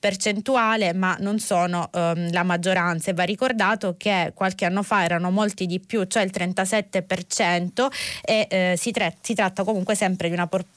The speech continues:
proporzione considerevole, come, mm, come diceva Mario,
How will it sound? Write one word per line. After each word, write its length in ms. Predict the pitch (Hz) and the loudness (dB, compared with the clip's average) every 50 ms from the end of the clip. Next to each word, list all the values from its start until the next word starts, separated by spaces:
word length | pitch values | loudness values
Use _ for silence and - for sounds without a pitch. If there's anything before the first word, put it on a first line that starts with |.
| _ | _
proporzione 540 | - - 180 190 196 180 - - 277 254 247 | -4 -2 0 0 -2 -2 0 0 2 2 2
considerevole, 1000 | - 185 180 185 - - 208 170 196 208 226 220 196 180 165 180 180 180 180 180 | 0 0 -2 -2 -4 -4 -2 0 2 2 2 2 2 2 2 0 2 2 0 0
come, 380 | - 190 185 185 180 180 175 - | 0 0 0 2 0 0 -2 -2
mm, 300 | 196 185 185 180 180 180 180 165 | -2 0 0 0 0 -2 -4 -2
come 260 | - 208 196 190 180 | 0 0 0 0 0
diceva 400 | 156 185 - - 202 190 220 247 | 0 -2 -2 0 0 2 2 2
Mario, 420 | 247 226 208 208 220 220 220 208 | 2 4 2 2 2 2 0 0